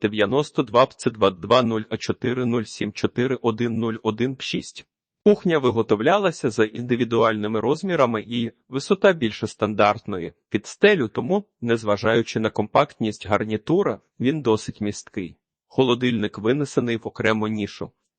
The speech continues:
Тут же вдалося розмістити системи зберігання, наприклад, зліва від холодильника передбачена висока бутилочниця. Місця вистачило для повнорозмірної посудомийної машини і ящиків для сортування відходів. Для обробки використовували фарбування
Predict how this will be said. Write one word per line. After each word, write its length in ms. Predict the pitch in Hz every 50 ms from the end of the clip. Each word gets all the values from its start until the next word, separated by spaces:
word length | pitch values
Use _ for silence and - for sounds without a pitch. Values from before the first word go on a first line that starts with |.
| _ _ _
Тут 200 | - 185 220 208
же 140 | 190 208 190
вдалося 520 | 143 117 123 104 101 104 156 - - 175
розмістити 680 | 147 135 113 - 117 113 113 - - 120 113 113 - -
системи 540 | - - 113 - - - 107 110 110 107
зберігання, 720 | 104 117 104 110 101 101 98 98 123 143 143 139 127 120 117
наприклад, 720 | 117 113 - - - 113 113 - - 98 101 - _ _ -
зліва 400 | - - 117 127 123 113 113 110
від 160 | 113 127 -
холодильника 720 | - - 147 135 120 113 113 117 110 104 104 104 - - 104
передбачена 760 | - - 98 98 92 87 87 101 107 110 - - 110 104 107
висока 440 | 107 117 - - - 131 - - 123
бутилочниця. 960 | 107 107 104 - 110 107 113 110 101 - - - 104 101 - - - 92 - _ _ -
Місця 440 | 113 113 113 - - - - 127 117
вистачило 640 | 110 123 127 - - - - - - 113 95 90 87
для 180 | - 107 104
повнорозмірної 960 | - - 104 101 104 107 104 104 101 98 101 107 127 165 165 151 151 147 139
посудомийної 840 | 131 - 117 104 - - 104 107 104 113 120 139 147 139 127 117 104
машини 560 | 101 101 101 - - - 117 110 117 131 123 -
і 80 | - 113
ящиків 520 | 107 104 - - - - - 202 214 _ -
для 120 | 107 104
сортування 680 | 101 - - 104 - - 107 98 107 120 156 175 165 156
відходів. 680 | 143 143 - - - - 104 90 85 - - _ _ _ _ -
Для 220 | - 113 110 110
обробки 540 | 110 104 107 110 127 135 139 - - - 120
використовували 920 | 113 120 113 - 110 113 107 - - - 196 208 190 160 131 117 113 107
фарбування 800 | 101 - 107 107 104 98 104 104 107 110 110 110 110 107 107 104